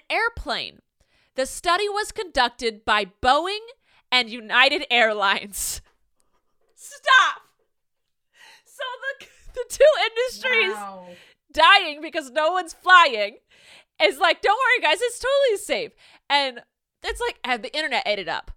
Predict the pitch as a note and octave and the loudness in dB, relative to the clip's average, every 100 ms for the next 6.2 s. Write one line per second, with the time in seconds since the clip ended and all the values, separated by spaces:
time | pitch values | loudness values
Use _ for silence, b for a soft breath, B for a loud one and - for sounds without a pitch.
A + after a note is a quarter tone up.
0 | - A#3+ A#3+ A3 - B - D#4 G4+ - | -8 -4 -2 -2 -8 B -8 -2 -2 2
1 | E4+ E5+ G4+ - D4+ B3+ D4 D4+ C#4+ B3+ | 2 2 0 -2 -4 -8 -8 -12 -12 -4
2 | E4+ A4+ - A#4 A#4 D#4+ D#4+ D#4 - B4+ | -2 -2 -4 -6 -2 -2 -2 -4 2 4
3 | C5 D4+ - F4+ D#4 G4+ A4 G4 A#4 - | 4 -2 -4 0 0 0 -6 0 0 0
4 | B4 C#5 D#4 G#3 - - E4+ E4+ C#4 - | -2 0 -2 -4 -6 -2 -2 -2 -12 -14
5 | C#4 C#4 C#4+ F4 G4 A3+ G3+ - D#4 G4+ | -14 -10 4 6 6 2 -8 -12 -8 -2
6 | A#4+ G3 | 0 -2